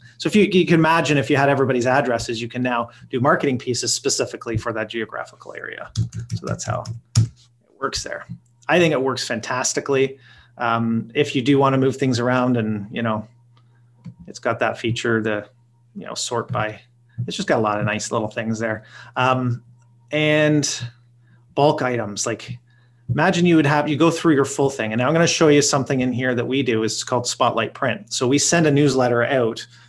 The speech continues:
printed, mailed for you to anybody that has Spotlight Print on it. Needs an address. But let's say you wanted to go through and add people to the Spotlight Print. So you're gonna click on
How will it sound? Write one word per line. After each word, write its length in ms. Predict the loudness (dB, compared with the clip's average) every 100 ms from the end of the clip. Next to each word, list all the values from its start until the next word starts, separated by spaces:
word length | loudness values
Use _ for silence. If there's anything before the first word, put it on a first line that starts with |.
| _
printed, 500 | 2 4 4 0 -4 _ _ -2
mailed 460 | 2 2 2 -2
for 300 | -2 2 4
you 360 | 4 4 0 -4 _ _ -20 -2
to 100 | 2
anybody 320 | 4 4 4
that 120 | 4
has 140 | 2 0
Spotlight 480 | 0 0 0 -4 -8 -20 -4
Print 260 | 0 0
on 160 | -2 -6
it. 100 | -10 -16 -20 _ _ -10 -10 -14 -6
Needs 180 | -2 2
an 80 | 4
address. 520 | 4 4 2 0 -6 -14 -20 -20 -20 -2
But 100 | 4
let's 200 | 4 4
say 120 | 4
you 180 | 6 6
wanted 240 | 4 2
to 80 | 2
go 160 | 2 2
through 380 | 2 4 4 2
and 180 | -4
add 300 | 0 0 0
people 260 | -2 -2 -4
to 180 | -4 -4
the 100 | -4
Spotlight 520 | -2 -2 -2 -6 -6
Print. 380 | -4 -4 -6 -16 _ _ -14 -14 -8
So 140 | -4
you're 180 | -2 0
gonna 420 | -2 -2 -2 -6 -12 -14 -16 -20 -20 _
click 280 | -4 -2 0
on 360 | 0 0 -2